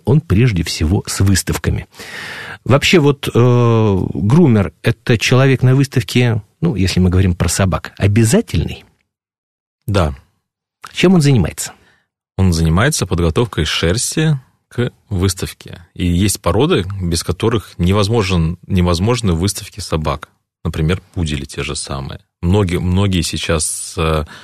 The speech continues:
Speaker 2: породы грумин-, грумингуются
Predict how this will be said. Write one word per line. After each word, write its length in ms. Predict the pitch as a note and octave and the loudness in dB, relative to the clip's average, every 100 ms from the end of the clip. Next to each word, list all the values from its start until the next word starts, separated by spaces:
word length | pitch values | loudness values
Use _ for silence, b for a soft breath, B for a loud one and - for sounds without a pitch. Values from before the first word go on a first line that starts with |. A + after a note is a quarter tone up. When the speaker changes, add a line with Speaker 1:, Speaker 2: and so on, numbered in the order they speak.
| B - | B -4
Speaker 2:
породы 480 | E2 G2 D3+ B2+ | 0 2 2 2
грумин-, 440 | E2+ F2+ F#2 F2+ G2 _ | 0 2 2 2 0 _
грумингуются 1160 | G2+ F2 F2 E2+ E2+ G2+ C#3 C#3 - D#2 D2 | -6 -2 0 0 2 2 2 0 -2 -4 -4